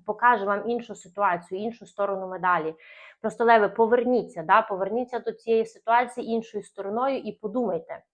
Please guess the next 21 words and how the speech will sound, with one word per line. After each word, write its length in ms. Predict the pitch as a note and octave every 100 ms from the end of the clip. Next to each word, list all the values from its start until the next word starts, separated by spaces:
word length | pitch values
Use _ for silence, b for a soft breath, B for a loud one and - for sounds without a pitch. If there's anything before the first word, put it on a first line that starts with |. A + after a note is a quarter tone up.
| _
що 180 | _ A3
дійсно, 560 | F#3 A#3+ A#3 A#3+ A#3+ A#3+ B B
ну, 80 | G#3+
не 160 | A3 A3
так 260 | B3 C4
все 180 | - A#3
погано, 480 | A#3 G3+ A3 B3+ A#3
як 320 | G#3 G#3+ G3
би 80 | G#3
воно 240 | G#3 G#3+
могло 300 | G#3 F#3+ G3+
би 120 | F#3+
статися. 600 | G3+ - D#3+ - - E3+
Ну, 120 | E3 F3+
доволі 400 | G#3+ A3+ B3 A#3+
цікаво, 540 | C4 - F#3 D3+ D3
як 240 | E3 D#3+ - _ _ _ _ _ _ _
в 340 | F3+ F3 F#3 -
вересні, 580 | F3 G3 F#3+ F3+ - F#3
о, 120 | F3+
вересні, 500 | D#3 D#3+ D#3 - E3